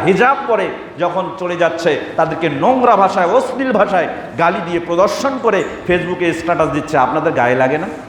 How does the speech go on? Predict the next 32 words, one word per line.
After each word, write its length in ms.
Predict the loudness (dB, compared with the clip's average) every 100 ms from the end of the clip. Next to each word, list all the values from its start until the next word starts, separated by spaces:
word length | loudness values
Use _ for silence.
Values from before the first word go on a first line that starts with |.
| -18 -20 -20 -20 -20 -20 -20 -4
আপনাদের 360 | -2 2 2 2
গায়ে 260 | 4 4
লাগে 220 | 4 2 2
না? 160 | -2 -4 -12 -10
আপনাদের 400 | -4 -2 0 -2
গায়রত 480 | 0 2 4 4 2 2
নাই? 320 | 2 2 -2 -6 -14 -16 0
আপনাদের 400 | 0 2 2 4
আইরত 480 | 4 4 2 0 0
নাই? 240 | 0 0 -2 -8 -14 -2
আপনারা 360 | -2 2 2 2
বোঝেন 380 | 0 0 0 0
না? 280 | 0 0 -2 -6 -2
আপনার 320 | 0 2 0
ইসলামকে 560 | -2 -2 0 0 0
যেখানে 320 | 2 2 2 0
কুশলপুষ্ট 600 | 0 2 0 -2 -4 0
করা 220 | 4 4
হয়েছে, 420 | 4 2 0 -2 -2
আপনার 320 | 0 0 2 4
আইডেন্টিফিকেশনকে 920 | 4 2 -4 -4 -4 -4 -4 -4 -4
যেখানে 260 | -4 -4
কুল-, 440 | -4 -6 -6 -8 -2
কুলুষিত 300 | -2 0 2
করা 220 | 4 4
হয়েছে, 500 | 4 2 -2 -4 -2
আপনার 240 | 0 2 0
ইন্ট্রোডাকশনকে 840 | 0 2 2 2 2 0 0 -2
যেখানে 280 | 0 -2 -2
কুলুষিত 380 | -4 -6 -4 0
করা 240 | 2 4
হয়েছে, 320 | 4 2 -2